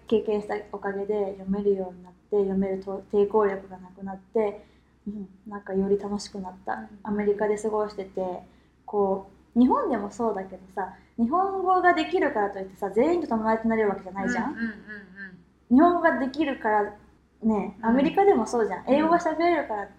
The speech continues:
Speaker 1: て、喋りたいと喋りたくない人っていて、
Speaker 2: うんうんうん。
Speaker 1: で、喋りたい人にちゃんと出会って、喋りたいって思って伝えられるっていうことが大事なので、
Speaker 2: うんうんうん。
Speaker 1: こんな風に完璧に目指さずに、
Speaker 2: うん。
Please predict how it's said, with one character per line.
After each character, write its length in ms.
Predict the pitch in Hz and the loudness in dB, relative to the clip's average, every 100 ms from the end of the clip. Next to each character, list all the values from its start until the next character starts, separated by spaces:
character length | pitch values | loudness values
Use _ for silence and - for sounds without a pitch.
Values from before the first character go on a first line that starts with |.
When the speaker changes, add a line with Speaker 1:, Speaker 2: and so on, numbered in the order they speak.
| - | -6
Speaker 1:
て、 60 | 214 202 | -2 -2
喋 220 | 233 247 | 0 2
り 140 | 320 | 0
た 140 | 320 302 | 0 -2
い 20 | |
と 60 | 226 | -4
喋 240 | 220 214 | -4 -2
り 80 | 233 | -2
た 100 | 247 | -2
く 100 | 226 | -6
な 160 | 202 208 | -8 -8
い 40 | |
人 80 | - - _ - 233 | -10 -20 _ -4 -2
っ 0 | |
て 60 | |
い 20 | 202 | -2
て、 60 | |
Speaker 2:
う 40 | 185 | -4
ん 20 | |
う 60 | |
ん 140 | 214 208 180 202 _ _ 254 | -6 -10 -16 -20 _ _ 0
う 60 | |
ん。 20 | |
Speaker 1:
で、 60 | 254 | 0
喋 240 | 262 262 | 0 -2
り 180 | 302 311 | -2 2
た 140 | 349 339 | 4 4
い 40 | |
人 80 | 247 | 4
に 80 | 220 | -2
ち 80 | 233 | 0
ゃ 40 | |
ん 80 | 233 | 0
と 80 | 240 | 0
出 160 | 254 269 | 2 2
会 80 | |
っ 120 | 277 - | 2 0
て、 240 | 285 247 233 | 2 2 0
喋 440 | 233 233 240 220 - _ _ _ - | -2 0 -2 -4 -14 _ _ _ -4
り 100 | 226 | 0
た 140 | 294 294 | 4 4
い 80 | - | 2
っ 20 | |
て 80 | 196 | -2
思 200 | 202 240 | 0 0
っ 120 | - | -2
て 60 | - - | -12 -6
伝 160 | 214 | -2
え 40 | 226 | 2
ら 80 | 233 | 2
れ 100 | 247 | 2
る 240 | 330 - | 0 -4
っ 40 | - | -4
て 60 | |
い 100 | 196 | -4
う 40 | 190 | -4
こ 60 | - | -10
と 100 | 190 | -12
が 120 | 185 180 | -10 -10
大 240 | 185 190 | -12 -12
事 140 | 196 | -14
な 120 | 190 185 | -12 -12
の 60 | 233 226 196 | -10 -10 -10
で、 80 | 185 | -14
Speaker 2:
う 40 | |
ん 20 | 180 | -14
う 20 | |
ん 20 | |
う 40 | |
ん。 120 | 208 208 _ - - 226 | -16 -20 _ -20 -20 -10
Speaker 1:
こ 60 | |
ん 60 | 220 | -4
な 100 | 233 | -2
風 140 | 226 | -2
に 60 | 214 | -4
完 260 | - 214 208 | -10 -8 -4
璧 200 | 220 226 | -2 0
に 320 | 214 214 208 _ _ _ - | -2 -4 -10 _ _ _ -18
目 100 | 202 | -10
指 140 | 214 226 | -8 -6
さ 80 | |
ず 80 | 220 | -4
に、 180 | 190 180 - _ 226 | -4 -8 -12 _ -14
Speaker 2:
う 40 | 220 | -14
ん。 140 | 202 | -14